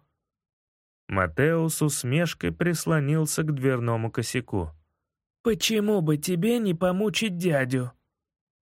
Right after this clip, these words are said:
предложил я. И, конечно же, мне не нужно было предлагать дважды. С воинственным криком он кинулся к Матео и вцепился в его ногу, как паукообразная обезьяна.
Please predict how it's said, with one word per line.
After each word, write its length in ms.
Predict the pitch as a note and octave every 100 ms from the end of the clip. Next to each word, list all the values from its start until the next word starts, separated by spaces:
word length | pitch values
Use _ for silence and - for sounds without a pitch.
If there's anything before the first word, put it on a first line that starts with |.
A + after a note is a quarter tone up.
| _ _
предложил 720 | A#2 A2 G2+ G#2 A2 A2 G#2+
я. 320 | A2+ A2+ E2+ - _ _ _ _ _ _ _ _ _ _
И, 140 | G#2+
конечно 640 | F2 F#2 G2 F#3 F#3 - D#3+
же, 160 | D3
мне 240 | D3+ E3 F3+
не 160 | D#3
нужно 380 | D#3 F3+ B2+ B2+
было 280 | A#2+ D3 C3
предлагать 640 | - B2+ A#2 A#2+ A#2 A#2 A2
дважды. 580 | G#2 F#2+ E2+ E2 D#2+ - _ _ _ _ _
С 100 | -
воинственным 840 | G#2 D3+ G3+ F3+ - F3+ F3 F3
криком 500 | D#3+ F#3 G#3 E3 F3
он 180 | F3 E3
кинулся 640 | - G3+ F3+ F3+ E3 -
к 100 | D#3+
Матео 640 | D#3+ E3+ F3+ E3+ A#2 G2+ F#2 - -
и 100 | A#2+
вцепился 720 | - - A#2+ - D3+ C3+ -
в 40 | A2+
его 300 | A2+ A#2 B2
ногу, 380 | C3 C#3+ A#2 G#2+
как 280 | A#2+ -
паукообразная 1080 | - A#2+ A#2 A2+ A2+ A2+ A#2+ A#2+ G#2 A2+ A2
обезьяна. 600 | A2 B2+ A#2+ G2 E2 D#2+